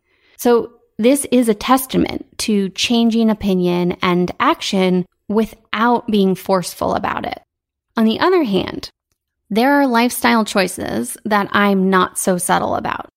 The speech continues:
My family can probably remember a certain Thanksgiving when my mother-in-law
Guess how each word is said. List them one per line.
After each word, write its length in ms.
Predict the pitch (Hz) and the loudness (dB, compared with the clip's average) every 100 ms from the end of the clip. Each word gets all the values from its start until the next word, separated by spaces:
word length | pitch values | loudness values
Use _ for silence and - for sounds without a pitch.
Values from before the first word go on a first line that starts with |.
| _ _ 214 | _ _ 0
My 140 | 220 | 0
family 500 | - 220 214 214 214 | 0 0 2 4 2
can 240 | 208 240 | 2 0
probably 420 | - 240 190 220 214 | 0 -2 0 0 0
remember 540 | 214 202 190 190 190 | 0 0 0 0 0
a 120 | 202 | -4
certain 340 | 196 214 226 240 | -4 -2 0 0
Thanksgiving 840 | 254 240 - 330 277 214 202 202 - _ _ - | 0 -2 -2 -2 0 0 0 -2 -6 _ _ -4
when 400 | 220 220 208 202 | 0 2 2 2
my 140 | 196 | 2
mother-in-law 960 | 202 220 233 240 233 202 196 202 233 | 2 2 2 2 2 2 2 2 0